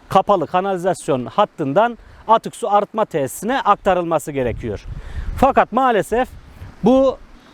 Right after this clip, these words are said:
pompa çalışmadığı için atık su arkamda gördüğünüz şekilde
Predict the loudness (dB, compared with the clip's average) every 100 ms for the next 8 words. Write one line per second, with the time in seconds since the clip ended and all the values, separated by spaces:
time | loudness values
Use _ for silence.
0 | 0 2 2 4 4 4 0 0 0 -2
1 | 0 0 0 -2 -2 -4 0 0 -2 -12
2 | -20 -20 -20 -4 4 4 4 -2 4 4
3 | 4 -2 -20 -2 0 4 2 2 2 2
4 | 2 -2 -4 -2 0 0 -2 0 2 2